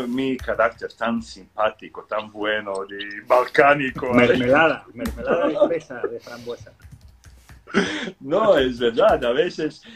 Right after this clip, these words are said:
Speaker 1: nosotros, yo digo, somos, o sea, esas distintas culturas, nosotros que estamos un poco más, y a veces, a mí, es verdad, de una manera también me ayuda un poco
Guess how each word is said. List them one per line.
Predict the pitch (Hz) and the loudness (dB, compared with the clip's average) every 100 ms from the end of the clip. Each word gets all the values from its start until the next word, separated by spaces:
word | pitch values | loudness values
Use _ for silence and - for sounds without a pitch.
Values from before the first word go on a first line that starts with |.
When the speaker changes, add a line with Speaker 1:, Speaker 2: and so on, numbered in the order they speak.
| - 110 | -20 -10
Speaker 1:
nosotros, | 120 117 135 127 123 | -8 -6 -8 -8 -6
yo | 135 | -4
digo, | 139 139 113 117 | -4 -6 -8 -8
somos, | 117 127 127 123 - | -4 -4 -2 -6 -8
o | - - | -18 -6
sea, | 123 117 | 0 2
esas | 127 131 127 | 2 -2 -4
distintas | 135 - 151 151 139 131 | -6 -2 -2 2 0 0
culturas, | - 127 120 147 147 147 143 135 147 | -4 -4 -4 -2 0 4 4 2 -4
nosotros | 127 208 135 135 | 0 0 0 -2
que | 214 | 0
estamos | 127 151 131 135 143 | 0 0 -2 -6 -10
un | 135 | -2
poco | 156 - 151 | 0 2 0
más, | 139 147 147 - - - - - | 4 4 2 -14 -20 -20 -20 -12
y | 113 123 | -2 2
a | 117 | 4
veces, | 135 220 - 175 196 - _ _ _ _ _ _ - _ _ | 2 -2 -4 -10 -10 -12 _ _ _ _ _ _ -20 _ _
a | - 110 | -12 -6
mí, | 135 208 220 - - - - - - - - | -4 -4 -6 -10 -16 -20 -20 -18 -18 -20 -16
es | 117 | -4
verdad, | 127 156 294 | 0 2 2
de | 240 | 2
una | 285 262 | -2 -4
manera | 226 160 156 202 254 | -6 -4 -4 -2 -4
también | - 151 175 247 | -4 -4 -4 -4
me | 240 190 | -2 -2
ayuda | 143 139 247 196 131 | -2 -2 -2 0 0
un | 135 170 | 0 -6
poco | - 147 185 185 143 123 113 | 0 0 0 2 2 4 2